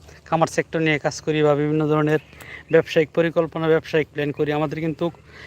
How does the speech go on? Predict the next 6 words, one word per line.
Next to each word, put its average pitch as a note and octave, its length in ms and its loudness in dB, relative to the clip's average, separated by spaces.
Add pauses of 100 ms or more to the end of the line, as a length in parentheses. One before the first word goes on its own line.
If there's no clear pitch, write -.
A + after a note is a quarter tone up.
(140)
এরকম E3+ 300 2
কোনো D#3+ 260 -2
নির্দিষ্ট D#3 420 -4
সীমাবদ্ধতা D3+ 720 -2
নেই। B2 160 -4 (280)
আমরা D#3 340 2